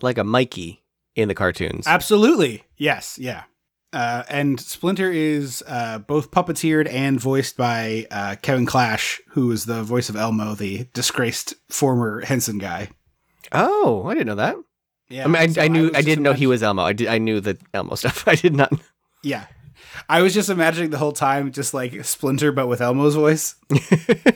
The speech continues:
Speaker 1: Um, I think there was one turtle that did voice and body too.
Speaker 2: Yes.
Speaker 1: John Pace?
Speaker 2: I, I bel-, yes, I, I think he's Raphael. I forgot to write it down, but I think that's,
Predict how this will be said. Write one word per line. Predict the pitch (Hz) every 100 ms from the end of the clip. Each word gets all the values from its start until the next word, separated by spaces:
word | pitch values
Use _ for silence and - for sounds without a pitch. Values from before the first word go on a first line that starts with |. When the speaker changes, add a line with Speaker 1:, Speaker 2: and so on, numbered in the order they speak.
| - - _ _ _ _
Speaker 1:
Um, | - 107 131
I |
think | 135 277 -
there | 143 151
was | 151 127
one | 123 143 147
turtle | - 135 131 98
that | 90
did | 104 95 82 -
voice | 107 107 104 101 -
and | 95 92
body | 85 80 80
too. | - 92 85 87 - _ _ _
Speaker 2:
Yes. | - 147 127
Speaker 1:
John | 110 101
Pace? | - 117 156 - -
Speaker 2:
I, | 131
I | 127
bel-, | 135 135 151 - _ _ _
yes, | - 135 120 -
I, | 120 127 -
I | -
think | - 226
he's | - 269
Raphael. | 233 233 226 226 226 233
I | 175
forgot | 143 139 127
to | 120
write | 110
it | -
down, | 98 78
but | 80 104
I |
think | - 135
that's, | 147 147